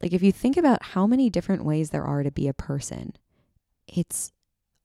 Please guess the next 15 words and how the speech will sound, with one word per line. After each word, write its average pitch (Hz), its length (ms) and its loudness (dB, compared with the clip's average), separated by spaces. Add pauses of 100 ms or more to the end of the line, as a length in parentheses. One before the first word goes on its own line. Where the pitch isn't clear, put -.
(420)
nearly 175 500 2
infinite. - 680 -8 (640)
There 175 340 6
are 180 120 6
billions 175 560 4
of 175 100 0
people 170 380 4
alive 151 480 0 (180)
just 170 200 0
right 156 420 0
now 160 360 0
that 156 200 -2
all 156 200 4
have 170 200 0
a 160 60 2